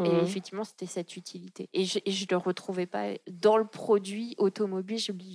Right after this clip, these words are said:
Speaker 1: j'ai jamais
Speaker 2: Bah
Speaker 1: retrouvé
Speaker 2: oui.
Speaker 1: ça, tu vois.
Speaker 2: Mhm.
Speaker 1: Ouais, effectivement.
Speaker 2: Mhm. Bon, et tu es soutenue par ton mari ?
Speaker 1: Je suis soutenue par mon conjoint, oui, par mon fils, par ma famille, non, vraiment, par mes amis, effectivement aussi, par mes anciens clients.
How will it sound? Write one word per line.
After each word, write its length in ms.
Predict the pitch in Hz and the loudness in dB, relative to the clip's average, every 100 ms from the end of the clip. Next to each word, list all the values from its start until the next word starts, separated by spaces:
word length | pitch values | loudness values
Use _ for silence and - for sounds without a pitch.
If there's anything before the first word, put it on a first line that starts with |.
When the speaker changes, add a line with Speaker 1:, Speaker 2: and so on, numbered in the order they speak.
| 175 | -12
Speaker 1:
j'ai 220 | 175 170 | -8 -6
jamais 240 | 170 170 | -6 -4
Speaker 2:
Bah 80 | 160 | -4
Speaker 1:
retrouvé 240 | 147 165 185 | -2 0 -2
Speaker 2:
oui. 60 | 196 | -2
Speaker 1:
ça, 100 | - 175 | -8 -4
tu 60 | 175 | -2
vois. 140 | 180 - | -2 -4
Speaker 2:
Mhm. 220 | 214 208 | -2 0
Speaker 1:
Ouais, 140 | 185 202 | 0 -2
effectivement. 500 | 175 202 202 180 180 | -4 -2 0 0 -2
Speaker 2:
Mhm. 180 | 185 202 - _ - - - - _ - | -4 -6 -10 _ -20 -20 -20 -20 _ -2
Bon, 220 | 160 202 | 2 4
et 160 | 185 | 4
tu 160 | 180 185 | 4 4
es 60 | 190 | 4
soutenue 600 | - 202 202 196 208 285 | 2 2 4 6 6 6
par 400 | - 185 202 - | 6 6 6 0
ton 180 | 185 180 | 2 4
mari ? 320 | 180 190 392 - - _ - - - | 6 8 8 6 -6 _ -20 -20 -20
Speaker 1:
Je 180 | - 240 | -4 -2
suis 180 | 302 302 | 0 -2
soutenue 320 | - 247 233 | -4 -6 -6
par 180 | 208 196 | -2 -2
mon 140 | 180 | -2
conjoint, 480 | 175 175 160 170 226 311 | -10 -10 -8 -6 -6 -4
oui, 260 | 190 220 440 294 - | -4 -4 -2 -4 -4
par 160 | 185 | -8
mon 160 | 185 180 | -8 -10
fils, 340 | - 165 220 | -12 -12 -8
par 160 | - 208 | -4 -4
ma 140 | 185 | -4
famille, 340 | 175 170 170 214 | -8 -10 -8 -8
non, 160 | 208 | -8
vraiment, 380 | 185 185 170 208 | -6 -6 -6 -4
par 160 | 190 185 | -2 -2
mes 220 | 170 175 | -2 -4
amis, 380 | 160 175 208 202 | -4 -6 -10 -10
effectivement 580 | 175 165 - 185 170 | -10 -14 -16 -14 -12
aussi, 360 | 170 165 - 247 294 | -10 -10 -8 -10 0
par 180 | 277 247 | 0 2
mes 200 | 214 202 | 0 -2
anciens 280 | 185 - 180 | -4 -6 -8
clients. 460 | - 196 175 190 | -8 -8 -2 2